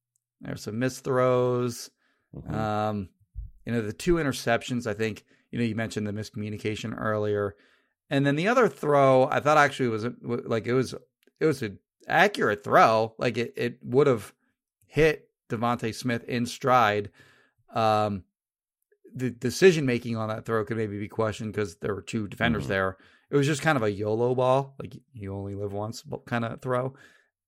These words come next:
Speaker 1: He's like, "Screw it." He threw it up there, and the Buccaneers defensive back, give that guy, backup, by the way, I forget his name, give that guy credit. He made a hell of a catch,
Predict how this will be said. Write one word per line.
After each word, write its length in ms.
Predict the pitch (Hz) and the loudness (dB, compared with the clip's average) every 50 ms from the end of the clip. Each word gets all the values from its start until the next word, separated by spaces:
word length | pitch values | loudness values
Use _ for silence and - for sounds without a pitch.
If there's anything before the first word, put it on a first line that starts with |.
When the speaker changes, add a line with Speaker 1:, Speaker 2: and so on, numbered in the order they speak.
| _ _ - | _ _ -12
Speaker 1:
He's 140 | - 107 104 | -10 -6 -6
like, 120 | 107 104 - | -6 -6 -8
"Screw 280 | - - 160 165 170 | -6 0 2 4 6
it." 160 | 160 165 - | 4 4 2
He 60 | - - | -2 -2
threw 180 | - 135 135 | 0 2 2
it 60 | 131 | 4
up 160 | 131 127 131 - | 4 2 2 2
there, 340 | 127 123 123 120 117 - _ _ _ _ _ _ _ _ _ | 2 2 2 2 0 -4 _ _ _ _ _ _ _ _ _
and 320 | 120 110 110 107 104 98 - - - - - - - | -6 -6 -4 -4 -6 -8 -10 -14 -20 -20 -20 -16 -8
the 60 | 120 | -2
Buccaneers 380 | 104 147 139 120 107 107 104 - | 2 2 2 2 0 -4 -4 -4
defensive 340 | - - - 113 - - 95 | -6 -6 -6 -6 -6 -6 -6
back, 220 | - 104 - - _ _ _ - - - | -6 -6 -8 -10 _ _ _ -20 -12 -8
give 100 | 120 107 | -6 -4
that 140 | 104 104 - | -4 -4 -4
guy, 100 | - - - - - | -6 -8 -8 -2 2
backup, 400 | 123 135 139 135 104 - - - | 2 2 2 2 -2 -8 -8 -8
by 120 | - 57 | -8 -8
the 80 | - 60 | -8 -8
way, 240 | - 62 58 - - _ _ _ _ _ _ _ _ _ _ - | -6 -6 -6 -8 -8 _ _ _ _ _ _ _ _ _ _ -12
I 80 | - 104 | -12 -10
forget 200 | - 110 101 92 | -8 -8 -8 -8
his 100 | 87 95 | -6 -6
name, 320 | 98 101 101 95 92 90 _ _ _ _ _ _ _ _ _ - | -8 -6 -6 -8 -10 -12 _ _ _ _ _ _ _ _ _ -4
give 120 | 135 110 | 0 2
that 180 | 117 120 120 - | 2 2 2 2
guy 140 | 104 101 | 2 0
credit. 300 | - - 110 107 92 - | 0 0 -2 -2 -2 -2
He 80 | 120 143 | -2 0
made 140 | 147 117 95 | 0 0 -2
a 40 | - | -4
hell 340 | - - - 127 135 127 110 | -8 -6 -2 0 0 0 0
of 80 | 104 | -2
a 60 | 117 - | -6 -6
catch, 500 | - - 123 120 - - - - - | -2 0 0 0 0 -2 -6 -12 -16